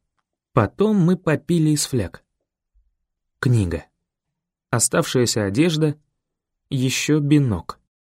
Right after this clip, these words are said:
Всё-таки книга. Я слышал её молчание рядом, чувствовал, как оно тянет меня, как отзывается пустота в груди, в животе, в голове. Помнил, как было больно, когда она оказывалась слишком близко,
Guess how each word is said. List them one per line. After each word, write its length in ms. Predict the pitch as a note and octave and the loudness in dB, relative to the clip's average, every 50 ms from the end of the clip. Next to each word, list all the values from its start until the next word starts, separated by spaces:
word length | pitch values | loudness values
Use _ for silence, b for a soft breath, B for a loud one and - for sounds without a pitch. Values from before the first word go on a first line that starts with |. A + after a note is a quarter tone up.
| _ _ _ _ _ _ _ _ _ _ _ _ _ _ _ | _ _ _ _ _ _ _ _ _ _ _ _ _ _ _
Всё-таки 520 | - - - - F3 F3 - E3+ - F3+ F3+ | -10 -4 -2 0 0 0 -2 -2 -2 -4 -4
книга. 440 | - - F3 D#3 A2 F#2 F2+ F2 - _ _ _ _ _ _ _ _ _ _ _ _ _ _ _ _ _ _ _ | 0 2 2 2 2 0 -2 -6 -10 _ _ _ _ _ _ _ _ _ _ _ _ _ _ _ _ _ _ _
Я 280 | - B2+ D3+ F#3 - F#3+ | -2 0 0 2 2 0
слышал 480 | - - A3 A3+ G#3 - - D#3+ D#3 | 0 2 2 2 2 2 2 2 4
её 360 | D3+ D3+ D#3 E3 E3 F3 E3+ D3+ | 4 4 4 2 2 4 4 4
молчание 600 | D3 D3 D3 C#3+ - - F#3 F3 D#3 C#3+ C#3 C#3+ | 4 4 2 2 0 0 0 0 2 2 2 2
рядом, 400 | D#3+ F3+ D#3+ A#2+ G2 F#2+ F2 F2 b b b b b b | 2 2 0 0 0 -2 -4 -6 b b b b b b
чувствовал, 680 | b - A3+ A3+ F3+ - - C#3 C#3 B2+ B2+ B2+ B2 B2 | b 0 2 2 2 2 2 0 0 2 4 2 2 2
как 200 | - C#3 C3 - | 0 -2 -2 0
оно 200 | C3+ C#3+ D#3+ D3+ | 0 0 0 0
тянет 480 | D3 - - A2+ F3+ D3 B2 A2 - - | 0 -2 -2 -2 0 0 0 -2 -2 -2
меня, 320 | A#2 A2 G2+ F#2 E2+ - _ _ _ _ _ _ | -2 0 0 0 -2 -6 _ _ _ _ _ _
как 200 | - G#3 F#3+ - | -4 -2 0 2
отзывается 600 | G3 E3+ E3 G#3 A3 G#3+ G3 F3 D#3+ D3 - - D3 | 2 2 4 4 4 4 4 4 2 2 2 -2 -2
пустота 560 | - - D#3 - - F3+ F3 - F#3 D#3+ C3 | -2 -4 -4 -2 -2 -2 0 2 2 2 2
в 40 | B2 | 4
груди, 440 | C3 D3 E3 D#3+ D3+ D3+ A2 F#2 F#2+ | 2 2 4 4 4 2 0 0 -2
в 80 | A2 G2+ | -2 0
животе, 520 | A2 A#2+ A#2+ A2+ G2 - C#3+ D#3 D#3 C3 | 2 2 4 2 2 2 2 4 4 4
в 60 | A2 | 2
голове. 540 | G#2 A2+ G#2+ G#2+ A2 G#2+ C3+ D3+ D3 A#2+ - _ _ _ _ _ _ | 0 0 2 2 4 4 4 4 4 2 0 _ _ _ _ _ _
Помнил, 400 | - G#3+ A3 G3 D#3+ D3+ C3+ B2+ | 0 2 2 4 4 4 2 2
как 220 | B2+ - C#3+ C3+ C3+ | 2 0 0 2 2
было 260 | D3 E3 D#3+ D3+ D3+ | 2 4 4 4 4
больно, 420 | D3 C#3 E3 F3 G3 D3+ C3 B2+ B2 | 4 2 2 2 4 4 2 0 0
когда 440 | - B2 B2 - C3 D#3 D#3+ D3+ D3 | -2 -2 -2 0 0 0 2 2 2
она 260 | C#3+ D3 D3 C#3+ C3+ | 2 2 2 0 0
оказывалась 640 | B2+ - E3+ E3+ D3 C#3+ D3 C#3 C#3+ C#3 C3+ C3+ - | -2 -2 0 0 0 2 2 2 2 2 2 0 -2
слишком 580 | - - D#3 D#3+ D#3 D3+ - - E3 E3 E3 E3 | -2 0 0 0 0 0 -2 -4 -4 -2 0 2
близко, 420 | F3 D#3+ A#2 - - - F2 - | 2 2 2 0 -2 -8 -12 -14